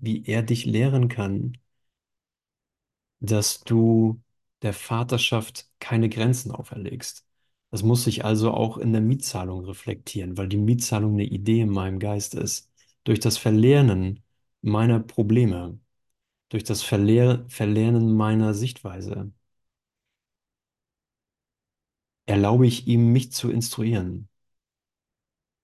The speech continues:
So, okay, wie geht das denn? Ich weiß, es ist spät, es ist einundzwanzig Uhr an einem,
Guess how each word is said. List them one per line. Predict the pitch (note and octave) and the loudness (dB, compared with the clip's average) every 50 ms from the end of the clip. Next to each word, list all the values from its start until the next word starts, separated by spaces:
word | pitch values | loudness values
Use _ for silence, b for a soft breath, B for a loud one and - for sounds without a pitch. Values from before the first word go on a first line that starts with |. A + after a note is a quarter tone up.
| _ _ _ _ _ _ _ _ | _ _ _ _ _ _ _ _
So, | - - B2 | -16 -12 -10
okay, | A2+ A2 - - B2 A2+ | -10 -8 -4 -2 -2 0
wie | A2 A#2 | 2 0
geht | A2+ A#2+ B2+ C3 | 2 2 0 0
das | A#2+ G2 F#2 - | 0 -2 -6 -8
denn? | - G2 F#2 F#2+ | -12 -12 -12 -10
Ich | F#2 - | -8 -4
weiß, | A2+ A#2+ B2+ B2+ B2+ | 0 2 2 2 2
es | A2+ G#2 | 0 -2
ist | G#2 - - | -2 -6 -8
spät, | - - C#3 C3 - - | -6 -4 -2 -2 -2 -2
es | - G#2 | -4 -8
ist | G#2 G2+ - - | -8 -8 -8 -6
einundzwanzig | A2+ A2 A2+ A#2+ A#2 A#2 - - A#2 A#2+ A#2+ A#2+ G#2+ G2 B2+ B2+ | -4 -2 0 0 0 0 -2 -2 0 0 0 0 -4 -4 -2 0
Uhr | A#2+ A#2 | 0 0
an | G#2+ G#2 | -2 -2
einem, | G2 G2+ G2+ G2+ G2+ G2 F#2+ F#2+ | -4 -4 -4 -2 -2 -4 -4 -6